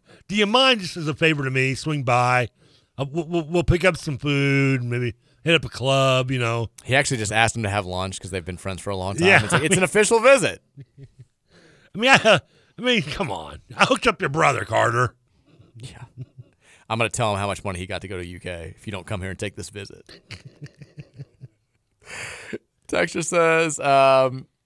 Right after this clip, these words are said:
Speaker 2: "Is Mike Trilly Donovan?" I'm not. Trilly's been, Trilly has been D Ming me recently.
Speaker 1: I don't think I've ever met Trilly Donovan.
Speaker 2: Well, I'm sure you haven't. I don't think anybody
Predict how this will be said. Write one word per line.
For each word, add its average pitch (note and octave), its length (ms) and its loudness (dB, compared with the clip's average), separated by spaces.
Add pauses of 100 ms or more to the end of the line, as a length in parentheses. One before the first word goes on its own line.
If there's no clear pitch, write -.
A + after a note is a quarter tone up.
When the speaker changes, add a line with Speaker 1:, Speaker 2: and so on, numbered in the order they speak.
(280)
Speaker 2:
"Is C3+ 160 -2
Mike C#3+ 260 4
Trilly D3+ 260 2
Donovan?" A#2 400 0
I'm A#2 200 -2
not. F2+ 260 -10 (240)
Trilly's F#4+ 240 2
been, B3 220 -10 (100)
Trilly E3 200 -2
has E3+ 140 -2
been B2+ 180 -4
D B2 260 -2
Ming G#2+ 180 -6
me - 120 -14
recently. A2 500 -16 (400)
Speaker 1:
I - 40 -12
don't G#2 100 -8
think F2 100 -8
I've D#2+ 60 -10
ever D#2 100 -10
met F2 180 -12
Trilly D2+ 240 -16
Donovan. C#2+ 380 -16 (240)
Speaker 2:
Well, E2+ 200 -16 (200)
I'm - 140 -20 (180)
sure - 160 -16
you E2+ 100 -12
haven't. - 380 -14 (200)
I - 40 -20
don't - 80 -18
think F#2+ 120 -16
anybody G2 280 -12